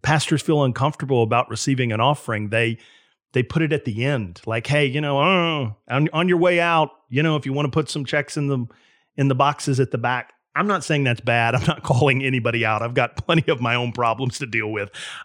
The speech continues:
I'm just saying that we've been more intentional, not about making people feel bad, like, "You have to give or we're going under."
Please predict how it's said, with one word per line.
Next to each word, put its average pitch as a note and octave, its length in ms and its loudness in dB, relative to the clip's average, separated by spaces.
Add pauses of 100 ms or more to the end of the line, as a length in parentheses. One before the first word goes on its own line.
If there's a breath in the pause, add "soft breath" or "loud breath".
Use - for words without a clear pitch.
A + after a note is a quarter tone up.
I'm C#3 160 4
just E3 240 2
saying C3 220 2
that B2 120 0
we've C3+ 240 2
been B2+ 140 2
more B2 180 0
intentional, A#2 840 -2
not C3 280 4
about B2 380 2
making A#2+ 300 0
people G#2+ 320 -2
feel A2 240 0
bad, G#2+ 320 0
like, G2 180 -8
"You F3+ 140 -4
have D#3 280 -2
to C3+ 80 -6
give D3+ 380 -2
or G#2+ 100 -4
we're C#3+ 220 0
going D#3+ 300 0
under." D3+ 400 -4